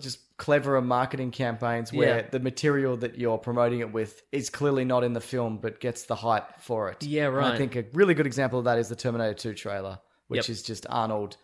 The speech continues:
Speaker 1: on a conveyor belt and they just, and he comes
Speaker 2: Yeah,
Speaker 1: off and you're
Speaker 2: that's,
Speaker 1: like,
Speaker 2: that's,
Speaker 1: "He's
Speaker 2: that's,
Speaker 1: back!"
Speaker 2: yeah, yeah, totally.
Speaker 1: But how do you do that for a, for
Speaker 2: Exactly.
Speaker 1: a new movie?
Speaker 2: Have we had the discussion where we kind of would prefer if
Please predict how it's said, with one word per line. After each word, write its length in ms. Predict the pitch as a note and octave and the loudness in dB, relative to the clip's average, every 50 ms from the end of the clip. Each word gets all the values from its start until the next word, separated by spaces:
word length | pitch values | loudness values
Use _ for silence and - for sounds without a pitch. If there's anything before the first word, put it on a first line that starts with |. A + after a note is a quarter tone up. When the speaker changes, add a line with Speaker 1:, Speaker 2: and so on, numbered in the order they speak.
| _ _ _ _ _ _ _ - | _ _ _ _ _ _ _ -6
Speaker 1:
on 200 | B2 A#2 A2 G#2+ | -4 -2 -2 -2
a 20 | G#2+ | -4
conveyor 480 | - - - A#2 G#2 A2+ G2+ G2 G2+ | -6 -8 -10 -6 -2 0 0 0 0
belt 240 | G2 G#2+ G2 F#2 F2+ | 0 0 0 0 0
and 100 | G#2 G#2 | -2 -6
they 80 | F#2+ F#2+ | -6 -8
just, 260 | G2 G2 - - - | -8 -12 -12 -14 -12
and 120 | - A2 | -12 -12
he 60 | G2+ | -12
comes 200 | - - - D3 | -6 -6 -4 2
Speaker 2:
Yeah, 120 | D#3+ F3 F3+ | 4 4 6
Speaker 1:
off 40 | F#3 | 6
and 80 | F#3 F3+ | 6 6
you're 100 | F3 E3+ | 4 4
Speaker 2:
that's, 100 | F3+ F3+ | 2 2
Speaker 1:
like, 160 | - - - | 2 2 2
Speaker 2:
that's, 140 | A3 A3+ G#3+ | 2 0 4
Speaker 1:
"He's 60 | - | 6
Speaker 2:
that's, 200 | B3+ B3+ C4 C4 | 8 8 8 8
Speaker 1:
back!" 180 | C4 C4+ C4 G3+ | 8 8 8 8
Speaker 2:
yeah, 140 | G3+ G3 F3+ | 8 8 6
yeah, 60 | E3+ E3 | 6 4
totally. 340 | - E3+ D3 B2+ A#2+ G#2+ | 4 2 2 2 0 2
Speaker 1:
But 120 | G#2+ F3 F3 | 4 8 12
how 140 | G3 G3+ G3 | 12 12 12
do 60 | G3 | 10
you 100 | F#3+ E3 | 8 6
do 120 | F3 E3+ E3 | 6 8 8
that 220 | D#3+ D3 - - | 8 8 6 0
for 220 | D3 D3 C#3+ C#3 | 0 4 4 4
a, 40 | B2+ A#2 - - - _ _ _ _ _ _ - - E3 | 4 2 -2 -12 -20 _ _ _ _ _ _ -14 -6 2
for 140 | D3 D3+ | 4 6
Speaker 2:
Exactly. 220 | D3+ E3+ D#3 E3 E3+ | 6 6 6 6 6
Speaker 1:
a 40 | E3 | 6
new 60 | D3+ | 6
movie? 500 | D3 D3 C#3+ C3+ A#2 A#2 G#2+ E2+ - - _ _ _ _ _ | 6 6 4 4 2 0 -4 -6 -8 -14 _ _ _ _ _
Speaker 2:
Have 120 | F#3 G3+ A3+ | -4 0 2
we 120 | D#4 E4 E4 | 4 4 2
had 80 | D4 A3 | 2 0
the 60 | G#3+ | 0
discussion 440 | G3+ - - G3+ F#3+ - - F3+ E3+ | -2 0 2 2 0 2 0 0 2
where 200 | E3 D#3 D#3 D3+ | 4 4 4 2
we 140 | D3+ D3+ D3+ | 2 -2 -4
kind 300 | D3+ - F3 D#3+ D#3 D3+ | -4 0 2 2 2 2
of 160 | C#3 C#3 C#3+ | -2 -2 -4
would 220 | D3 C#3+ C#3 - - | -6 -6 -8 -8 -6
prefer 600 | - D3 - - - D3+ D3 D3 D3 C#3+ C#3 C3 - - - - _ _ - | -6 -6 -6 -2 0 2 4 4 4 4 2 0 -4 -12 -20 -20 _ _ -2
if 460 | D3+ D3 D3 - - - - - _ | 0 0 0 -2 -10 -20 -20 -20 _